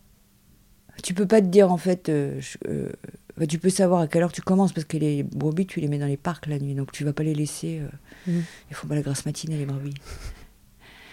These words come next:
Speaker 1: Mais, euh, t'es tributaire du temps, euh, t'es, ouais, c'est la liberté quand même.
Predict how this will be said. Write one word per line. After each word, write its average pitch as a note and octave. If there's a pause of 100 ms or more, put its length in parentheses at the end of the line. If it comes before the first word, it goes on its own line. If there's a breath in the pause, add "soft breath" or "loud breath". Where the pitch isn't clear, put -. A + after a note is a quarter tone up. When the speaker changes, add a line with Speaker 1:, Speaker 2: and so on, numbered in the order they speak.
(640 loud breath)
Speaker 1:
Mais, F#3
euh, D#3
t'es F3+
tributaire F3
du E3
temps, F3+
euh, D3
t'es, C#3 (180)
ouais, F3
c'est -
la C#3+
liberté F3+
quand D#3
même. B2+